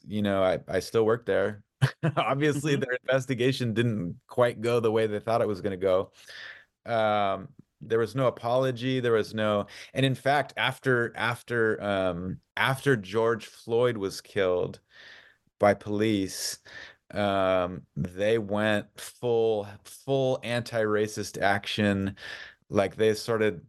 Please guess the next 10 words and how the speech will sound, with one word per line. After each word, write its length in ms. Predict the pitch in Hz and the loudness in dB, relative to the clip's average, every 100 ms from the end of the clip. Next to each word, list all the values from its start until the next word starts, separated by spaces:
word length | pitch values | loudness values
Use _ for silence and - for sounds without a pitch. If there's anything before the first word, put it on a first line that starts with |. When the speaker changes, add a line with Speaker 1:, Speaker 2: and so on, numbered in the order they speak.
| _ - | _ 0
Speaker 1:
putting 200 | 127 117 | 2 2
it 80 | |
in 80 | 104 | 0
their 280 | 98 95 90 | 2 2 0
official 420 | - - 120 - | -4 2 2 2
documents, 840 | 98 107 107 - 110 104 107 101 - | 0 0 0 0 0 2 0 0 2
like, 280 | 98 - - - | 2 2 -10 -4
professors 680 | 117 - 123 - 110 92 | -2 2 0 2 -2 -2
need 460 | 98 104 107 104 - | -2 2 2 0 -4
to 220 | - 92 | -4 -4